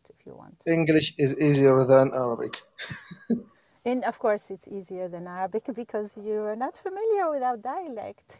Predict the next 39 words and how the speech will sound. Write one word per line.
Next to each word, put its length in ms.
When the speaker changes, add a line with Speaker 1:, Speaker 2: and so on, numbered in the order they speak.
Speaker 1:
<laughs> 540
It's 200
Speaker 2:
Yes. 0
Speaker 1:
all 240
Arabic 480
words, 440
but 220
you 120
don't 240
understand 520
them 160
because 460
you, 140
you 80
know, 180
because 240
you're 100
not 180
used 440
to 120
the 160
way 240
we 120
speak. 360
You 120
know 140
how 140
it 180
is 180
with 200
dialects. 500
You 100
know, 320
we 500
Algerians 880
live 420
with 240
Egyptians, 800
like, 180